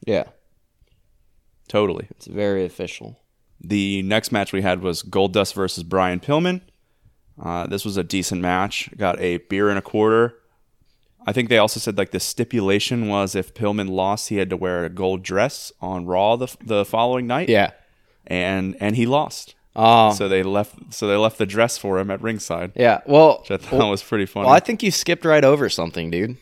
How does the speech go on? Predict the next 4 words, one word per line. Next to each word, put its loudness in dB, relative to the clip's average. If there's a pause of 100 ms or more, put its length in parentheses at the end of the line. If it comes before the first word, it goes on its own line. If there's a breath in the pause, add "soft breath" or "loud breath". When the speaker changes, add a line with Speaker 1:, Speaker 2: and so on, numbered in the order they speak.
(1500)
Speaker 2:
Wait, 6
was 0
it 0
the 4